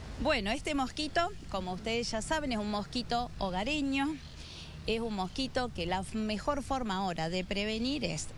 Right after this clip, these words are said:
evitándolo a través del descacharreo, desde evitar que se almacene agua, por ejemplo, en las macetas, en los neumáticos, teniendo los recipientes secos o bien cambiar el agua para que esté todo el tiempo limpia,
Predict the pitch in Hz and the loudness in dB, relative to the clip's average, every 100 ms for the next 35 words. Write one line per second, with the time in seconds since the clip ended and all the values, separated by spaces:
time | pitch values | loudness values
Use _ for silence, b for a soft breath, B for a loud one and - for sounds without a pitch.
0 | - 190 185 208 285 262 262 262 269 294 | -4 -2 -2 2 2 4 2 2 2 0
1 | 403 B B B 170 170 165 190 220 240 | -2 B B B 0 2 0 2 0 0
2 | - - 165 165 156 151 - 151 170 175 | -4 -6 -2 -2 0 -2 0 0 0 2
3 | 247 254 247 240 233 202 170 165 170 165 | 2 2 2 0 0 0 -2 0 2 2
4 | 175 170 214 208 196 - 170 170 180 - | 0 2 2 2 0 0 0 2 0 0
5 | 180 165 208 254 247 214 190 160 160 - | 2 2 2 2 2 0 -2 -2 -2 0
6 | 190 180 165 165 165 170 175 202 196 190 | 0 0 0 0 0 0 0 0 0 2
7 | 180 180 190 190 196 196 190 180 185 - | 2 2 2 2 2 2 2 0 0 0
8 | 175 190 B B B B 202 226 262 277 | 0 0 B B B B 2 4 4 2
9 | 262 208 185 196 - 196 - 233 233 214 | 2 0 0 0 0 -2 2 2 2 0
10 | 196 - 330 285 214 185 180 233 240 247 | 0 2 2 2 2 2 0 0 0 0
11 | 208 190 214 220 214 208 208 202 175 165 | 0 2 2 2 2 2 2 0 0 0
12 | 165 180 - 196 - 240 233 208 202 202 | 0 -4 -2 -4 0 0 0 0 0 0
13 | 208 190 208 247 226 202 226 277 | 0 0 0 2 0 0 0 0